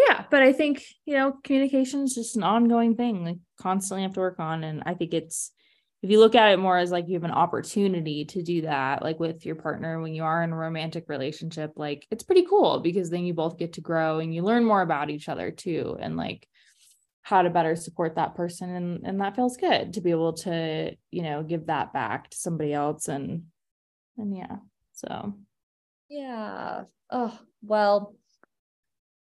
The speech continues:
Speaker 2: I think that wraps it up for tonight. I appreciate the conversation, Sierra. I think that was really, really good for both of us to have because,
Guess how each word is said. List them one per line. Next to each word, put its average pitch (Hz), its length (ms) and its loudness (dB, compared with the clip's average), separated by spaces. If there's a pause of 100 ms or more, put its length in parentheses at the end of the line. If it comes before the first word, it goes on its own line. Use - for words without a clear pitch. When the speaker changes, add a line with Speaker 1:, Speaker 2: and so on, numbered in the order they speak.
(300)
Speaker 2:
I - 80 -20
think 285 180 -4
that 285 220 2
wraps 220 320 0
it 262 80 2
up 220 300 0 (200)
for 220 220 0
tonight. 214 760 -4
I - 200 -8
appreciate 240 500 -6
the 226 60 -6
conversation, 190 720 -8
Sierra. 170 360 -2
I 175 40 -4
think 180 220 -12
that 180 120 -4
was 175 200 -10
really, 170 440 -4 (760)
really 196 360 -4
good 165 320 -2
for 180 100 -8
both 160 260 -4
of 160 100 -6
us 147 160 -6
to 143 100 -8
have 143 460 -4
because, 156 560 -6